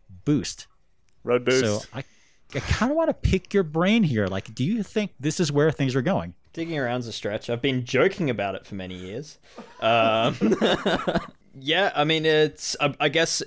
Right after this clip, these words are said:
Speaker 3: E-Road is quite telling of where, of where things are going. Um, E-Road bikes for the, I guess, two years now have, have been using a, a mountain bike boost spacing, which offsets the drivetrain outward, which, uh, um, you know,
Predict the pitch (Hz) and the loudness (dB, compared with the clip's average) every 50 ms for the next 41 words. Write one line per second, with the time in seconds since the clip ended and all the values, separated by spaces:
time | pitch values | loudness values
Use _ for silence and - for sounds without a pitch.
0 | - - 143 151 147 131 120 120 120 123 143 170 185 175 180 170 - - 180 175 | -4 0 2 2 2 2 4 2 4 4 4 4 4 2 2 -2 -2 0 2 2
1 | 165 - - - 160 160 165 175 180 175 156 143 143 135 135 143 147 147 143 143 | 2 2 0 0 2 2 2 2 2 0 0 0 0 0 2 4 4 4 4 4
2 | 143 139 - - 131 123 131 135 135 135 - 139 139 143 139 143 139 135 135 143 | 2 0 -2 -4 -4 0 2 2 2 2 0 -2 -2 -2 -4 -2 0 2 2 4
3 | 156 170 170 156 - - 113 110 107 110 - - 127 127 127 113 113 110 117 127 | 2 0 -2 -4 -6 -6 -6 -6 -6 -8 -10 -4 0 0 2 4 4 4 4 2
4 | 123 135 127 127 123 - - - 120 113 113 113 107 110 110 - - - 110 110 | 2 2 2 2 0 -2 -4 -2 0 0 0 0 -2 -4 -8 -10 -10 -6 -6 -4
5 | 107 - - - - - 127 120 110 113 127 135 135 147 143 143 143 139 131 120 | -6 -6 -8 -12 -10 -8 -6 -2 0 0 0 0 0 -6 -8 -6 -6 -6 -6 -6
6 | 117 117 - _ _ - 120 113 - _ - 120 117 117 113 113 117 117 117 120 | -8 -10 -16 _ _ -20 -20 -20 -18 _ -14 -12 -12 -10 -10 -12 -12 -12 -12 -12
7 | 117 113 110 110 107 107 110 110 120 127 110 107 107 110 113 117 113 117 117 - | -12 -10 -10 -10 -10 -10 -12 -12 -12 -12 -10 -8 -6 -6 -6 -4 -4 -6 -8 -8
8 | - _ - - 113 131 - - - - - 151 143 143 - - 151 143 135 123 | -12 _ -6 -4 -4 -4 -4 -6 -10 -6 -4 -4 -4 -4 -6 -8 -10 -8 -8 -10
9 | 104 - - - - - _ _ _ _ _ _ _ _ _ _ _ _ _ - | -12 -12 -16 -20 -20 -20 _ _ _ _ _ _ _ _ _ _ _ _ _ -20
10 | - - - - 123 120 - - - 117 - - - - 104 101 - 120 110 113 | -20 -20 -6 -6 -6 -6 -4 -6 -6 -6 -6 -8 -8 -8 -8 -4 -2 0 0 0
11 | 120 123 - - - 135 123 120 117 - - 110 120 131 101 - 127 131 131 131 | 0 -2 -4 -6 -8 -8 -6 -6 -8 -8 -6 -2 0 0 2 2 4 4 2 2
12 | 131 120 113 - - - - - 107 107 107 107 104 - _ _ _ _ _ _ | 0 -8 -12 -12 -12 -10 -8 -6 -6 -6 -6 -8 -12 -16 _ _ _ _ _ _
13 | _ _ _ _ _ _ _ _ _ _ - - 107 107 104 104 107 101 101 - | _ _ _ _ _ _ _ _ _ _ -12 -10 -8 -6 -6 -8 -8 -12 -14 -16
14 | - 110 107 | -14 -14 -14